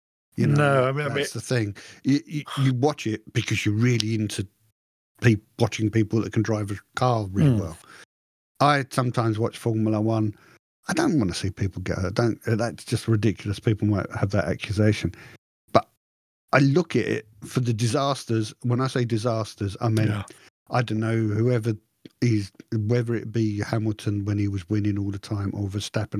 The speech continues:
Speaker 1: now he wins all the time. When they were, like, three quarters of a lap ahead and their engine packed up, I didn't care who
Speaker 2: Yeah.
Speaker 1: it was. I was so pleased.
Speaker 2: Yeah. And
Speaker 1: And
Speaker 2: even that
Speaker 1: that was
Speaker 2: doesn't happen
Speaker 1: No, but
Speaker 2: in
Speaker 1: that was the
Speaker 2: <laughs> Yeah.
Speaker 1: excitement.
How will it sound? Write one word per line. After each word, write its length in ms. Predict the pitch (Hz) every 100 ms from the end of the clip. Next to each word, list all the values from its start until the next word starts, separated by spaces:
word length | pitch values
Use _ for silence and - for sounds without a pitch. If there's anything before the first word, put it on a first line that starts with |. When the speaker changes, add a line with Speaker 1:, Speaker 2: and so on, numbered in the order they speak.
| 104
Speaker 1:
now 180 | 104 104
he 100 | 107
wins 220 | 104 95
all 100 | 101
the 80 | 98
time. 160 | 107 104 - - - - _
When 260 | 131 156 160
they 140 | 170
were, 140 | 160 143
like, 220 | 131 - _ _ _ _ -
three 160 | - 143
quarters 280 | 147 127
of 60 | 120
a 40 |
lap 220 | 131 131 120
ahead 320 | 101 123 - - _ _ _ _ _ _
and 160 | 156 139
their 180 | 143 151
engine 380 | 151 139 127
packed 360 | 104 104 - -
up, 200 | 104 - _ - - _ _ _ -
I 40 |
didn't 140 | 156 160
care 240 | 160 147
who 180 | 151 156
Speaker 2:
Yeah. 100 | 139
Speaker 1:
it 40 |
was. 240 | 147 131 120
I 80 | 143
was 160 | 135
so 440 | - - 160 156 151
pleased. 460 | - 156 123 98
Speaker 2:
Yeah. 160 | 92 82 - _ _ _ _ _ _
And 100 | 156
Speaker 1:
And 80 | 175
Speaker 2:
even 120 | 156
that 180 | 151 220
Speaker 1:
that 60 | 156
was 80 | 127
Speaker 2:
doesn't 120 | 120
happen 520 | 123 - 135 120 117 -
Speaker 1:
No, 320 | 165 202 156
but 140 | 131 139
Speaker 2:
in 40 |
Speaker 1:
that 160 | - 165
was 200 | 190 170
the 80 | 151
Speaker 2:
<laughs> 20 |
Yeah. 40 |
Speaker 1:
excitement. 600 | 139 160 127 107 104 92